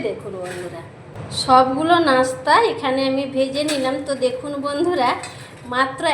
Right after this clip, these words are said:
এক বাটি মটরশুঁটি দিয়ে কতগুলো নাস্তা এখানে রেডি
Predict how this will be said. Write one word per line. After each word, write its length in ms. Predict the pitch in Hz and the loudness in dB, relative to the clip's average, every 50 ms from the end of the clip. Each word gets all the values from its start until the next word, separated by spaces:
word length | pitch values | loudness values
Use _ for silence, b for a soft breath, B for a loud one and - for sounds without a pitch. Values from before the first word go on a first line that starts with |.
| 233 247 262 | 2 2 0
এক 80 | 269 262 269 | 0 0 0
বাটি 220 | 294 294 294 311 359 339 302 | 0 0 0 0 -2 -2 0
মটরশুঁটি 600 | 262 240 240 - 277 277 285 - 302 269 330 330 285 | 0 -2 -2 -2 -4 -6 -6 -8 -10 -8 -8 -8 -6
দিয়ে 160 | 294 269 262 277 262 262 | -2 0 0 0 0 -2
কতগুলো 460 | 262 269 262 - 339 349 339 330 330 339 330 320 | -4 -4 -4 -4 -6 -6 -6 -6 -4 -4 -2 -2
নাস্তা 340 | 285 247 247 247 - - 294 285 269 254 | -2 -4 -4 -6 -8 -8 -6 -4 -4 -4
এখানে 280 | 254 277 285 302 370 440 392 | -4 -4 -6 -2 -2 0 2
রেডি 240 | 269 220 - 214 214 | 2 0 2 0 -2